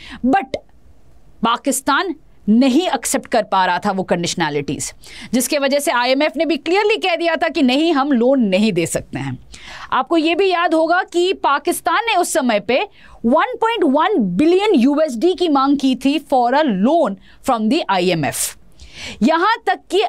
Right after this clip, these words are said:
पाकिस्तान को ये समझ में आ चुका था कि आईएमएफ़ से तो लोन नहीं मिलेगा, इसी वजह से वो सऊदी अरेबिया, यूएई और चाइना से लोन लेने की बात करना शुरू कर दी, अ, कर चुका था, और इन कंट्रीज ने भी एक्सेप्ट किया था कि हाँ, हम आपको लोन दे देंगे।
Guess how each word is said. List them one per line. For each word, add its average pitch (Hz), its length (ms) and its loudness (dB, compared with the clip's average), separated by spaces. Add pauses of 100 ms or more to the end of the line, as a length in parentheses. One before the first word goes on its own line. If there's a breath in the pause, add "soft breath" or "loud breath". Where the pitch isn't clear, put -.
(180)
पाकिस्तान 359 560 0
को 392 80 0
ये 339 200 0
समझ 294 300 -2
में 311 120 0
आ 285 120 0
चुका 320 300 -2
था 320 180 -2
कि 320 140 -4
आईएमएफ़ 262 440 2
से 294 140 -2
तो 285 120 0
लोन 247 260 2
नहीं 233 220 2
मिलेगा, 294 460 0 (340 loud breath)
इसी 403 260 0
वजह 349 260 0
से 359 200 0
वो 269 220 0
सऊदी 247 380 0
अरेबिया, 294 460 0
यूएई 262 560 2
और 285 140 0
चाइना 302 480 -2
से 339 160 0
लोन 262 260 2
लेने 233 240 0
की 240 140 -4
बात 185 260 -2
करना 180 240 -2
शुरू 285 260 0
कर 311 200 -2
दी, 277 120 -6
अ, 196 300 0
कर 262 160 0
चुका 269 280 0
था, 277 200 -2 (360 loud breath)
और 381 160 2
इन 392 460 -2
कंट्रीज 339 480 0
ने 330 100 2
भी 359 100 2
एक्सेप्ट - 420 -4
किया 269 220 -4
था 320 120 -2
कि 349 140 -2
हाँ, 277 260 0 (520 soft breath)
हम 349 120 2
आपको 330 260 0
लोन 349 280 2
दे 156 100 -2
देंगे। 90 300 -10